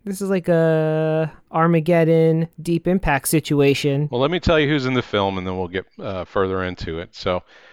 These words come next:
Speaker 2: uh, this one stars Michael J. Fox as Frank Bannister, Trini Alvarado as Lucy Linsky,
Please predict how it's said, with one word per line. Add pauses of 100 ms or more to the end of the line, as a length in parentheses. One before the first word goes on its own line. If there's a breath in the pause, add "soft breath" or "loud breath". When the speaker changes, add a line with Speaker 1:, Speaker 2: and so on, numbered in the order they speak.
(200 soft breath)
Speaker 2:
uh,
this
one
stars
Michael
J.
Fox
as
Frank
Bannister, (360 soft breath)
Trini
Alvarado
as
Lucy
Linsky,